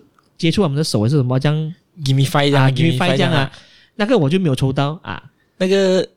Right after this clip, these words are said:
Speaker 2: 所以跟他 High Touch 那个 section 啊，是你们可以看到嘛？
Speaker 1: 没有，我不可以看到，就是我的 section 是到 after talk 罢了嘛，你就要，
Speaker 2: 哦。
Speaker 1: 你，你，你就要走了。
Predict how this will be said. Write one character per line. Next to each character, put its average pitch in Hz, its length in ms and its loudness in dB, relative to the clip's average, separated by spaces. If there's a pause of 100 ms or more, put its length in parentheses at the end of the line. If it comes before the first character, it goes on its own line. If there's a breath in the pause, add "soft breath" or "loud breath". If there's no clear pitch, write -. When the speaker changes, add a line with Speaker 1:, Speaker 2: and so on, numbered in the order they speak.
Speaker 2:
所 185 160 0
以 135 140 -2 (840 soft breath)
跟 175 100 -8
他 170 80 -2
High 196 240 0
Touch 185 380 -2
那 175 160 0
个 175 100 0
section 139 360 -4
啊， 120 80 -4
是 185 220 -2
你 127 180 0
们 120 120 -6
可 - 80 -2
以 107 60 0
看 135 240 -4
到 117 180 -2
嘛？ 113 140 -8 (120)
Speaker 1:
没 170 120 2
有， 147 140 0
我 123 100 -12
不 151 80 -6
可 170 80 0
以 - 20 -4
看 156 120 -2
到， 147 140 -4
就 247 120 -2
是 277 180 0 (400)
我 151 200 0
的 220 80 0
section 220 320 -2
是 220 120 -2
到 202 140 0
after 160 260 -2
talk 180 200 -2
罢 170 100 2
了 127 100 0
嘛， 110 320 -6
你 131 60 -2
就 135 100 2
要， 165 100 2
Speaker 2:
哦。 147 60 -6
Speaker 1:
你， 135 120 2
你， 127 300 0
你 123 160 -4
就 143 120 -2
要 160 100 2
走 110 200 -2
了。 - 120 -8